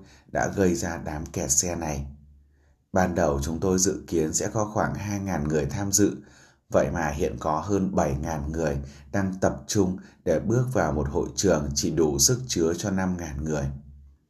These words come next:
Khi tôi dạo bước từ khu vực máy bay hạ cánh để tiến vào hội trường, hàng trăm người vây quanh tôi,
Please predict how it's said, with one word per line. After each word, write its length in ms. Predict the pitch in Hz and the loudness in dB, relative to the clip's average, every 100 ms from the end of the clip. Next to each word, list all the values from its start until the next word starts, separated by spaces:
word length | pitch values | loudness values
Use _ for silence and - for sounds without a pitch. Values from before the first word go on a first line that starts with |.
| _ _ _ _ _ 92 | _ _ _ _ _ 0
Khi 100 | - | 4
tôi 160 | 87 80 | 4 4
dạo 260 | 82 69 | 0 -2
bước 280 | 71 113 123 - | 0 2 2 0
từ 120 | - | -2
khu 200 | - 98 | -2 0
vực 260 | 95 - | 0 -2
máy 220 | 82 80 82 | -4 -4 -2
bay 240 | 98 92 | -2 -2
hạ 260 | 95 - - | -2 -4 -4
cánh 280 | 80 76 117 - - - | -4 -4 -6 -10 -18 -6
để 160 | 82 69 71 | -4 -2 2
tiến 260 | 80 92 | 2 2
vào 160 | 120 82 | 0 0
hội 200 | 80 - | 0 -2
trường, 400 | - 90 76 71 - - - - _ | 2 2 2 -2 -8 -16 -20 -20 _
hàng 300 | 87 73 69 | -6 -4 -2
trăm 280 | 95 92 90 | 0 2 4
người 240 | 85 71 | 4 2
vây 180 | 69 92 | 2 2
quanh 320 | 92 95 92 | 2 -2 0
tôi, 280 | 98 95 92 | 2 2 0